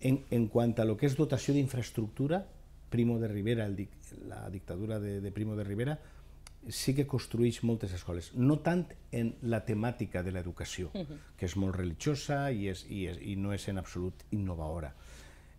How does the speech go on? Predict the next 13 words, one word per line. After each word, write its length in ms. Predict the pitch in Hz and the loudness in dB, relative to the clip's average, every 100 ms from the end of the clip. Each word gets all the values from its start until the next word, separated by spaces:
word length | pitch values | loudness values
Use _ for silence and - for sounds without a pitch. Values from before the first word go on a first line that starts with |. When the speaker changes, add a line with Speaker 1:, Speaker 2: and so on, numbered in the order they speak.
| - - | -18 -4
Speaker 1:
I 120 | 117 | -2
si, 240 | 107 - 127 | -2 -4 0
la 140 | 113 | 2
República 560 | 104 98 131 139 131 101 | 2 0 4 4 4 4
continua 460 | 117 104 110 120 | 4 4 4 4
eixe 200 | 135 - | 4 2
procés 540 | 127 120 - 151 131 - | 2 2 4 4 4 2
de 120 | 104 | -2
creació 360 | 101 95 - 110 | 0 -2 0 -2
d'escoles 460 | 104 - 110 104 | -2 -2 0 2
rurals, 540 | 113 135 160 190 - - - - - - - | 2 4 4 0 -4 -16 -18 -18 -18 -20 -10
de 240 | 117 110 107 | -2 4 6
dur 320 | 123 127 104 | 8 6 4